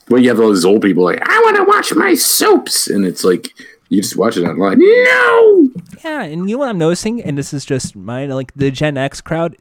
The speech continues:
Speaker 2: they're s-, cutting the cable, and then they're doing, like, Sling or some, like, cable that's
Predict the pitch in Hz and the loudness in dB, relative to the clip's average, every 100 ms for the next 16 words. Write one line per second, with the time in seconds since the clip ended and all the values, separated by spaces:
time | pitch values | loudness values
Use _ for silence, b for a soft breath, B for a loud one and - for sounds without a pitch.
0 | - 139 143 - - - - 190 202 175 | -8 -4 -4 -6 -14 -14 -6 -4 -4 -8
1 | - 147 147 139 131 139 139 131 135 127 | -4 -4 -2 -2 -4 -8 -6 -4 -4 -4
2 | 110 - - 113 120 123 107 - 117 107 | -8 -10 -8 -6 -6 -6 -6 -6 -8 -8
3 | 113 - 131 120 120 113 104 | -10 -10 -6 -4 -4 -6 -10